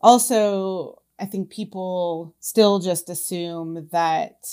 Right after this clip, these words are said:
you know, every breed is different. It has more to do with the breed than the size. But people somehow equate the size of the dog with the amount of energy they have, and also equate small dogs often with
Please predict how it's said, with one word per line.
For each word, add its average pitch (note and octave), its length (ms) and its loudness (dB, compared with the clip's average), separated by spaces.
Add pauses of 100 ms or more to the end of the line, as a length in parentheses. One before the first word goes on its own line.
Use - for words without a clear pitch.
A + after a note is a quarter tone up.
(260)
you G3 100 2
know, G3+ 80 6
every A#3+ 220 6
breed G3 560 -4
is A#3 280 -6
different. B3+ 380 -8
It - 120 -10
has G3 240 -6
more F#3 180 -8
to F3+ 100 -10
do E3+ 120 -6
with E3+ 160 -8
the F3 80 -10
breed E3+ 680 -8
than E3+ 140 -8
the E3 100 -10
size. E3 720 -6 (340)
But G3+ 140 0
people G3+ 640 -6
somehow F3+ 800 -2
equate E3+ 800 -8 (120)
the F#3 60 -4
size F3 540 2
of G3 140 -6
the G#3 100 -6
dog G3+ 380 -4
with G3+ 160 -12
the F#3+ 80 -4
amount E3+ 320 -4
of D#3+ 200 -10
energy F#3+ 540 -8
they A#3 160 -8
have, A#3+ 380 -10 (240)
and F3+ 560 0
also F3+ 540 -2
equate E3 440 -8
small E3+ 320 -4
dogs D#3+ 380 -6
often D#3 680 -8
with D#3 320 -10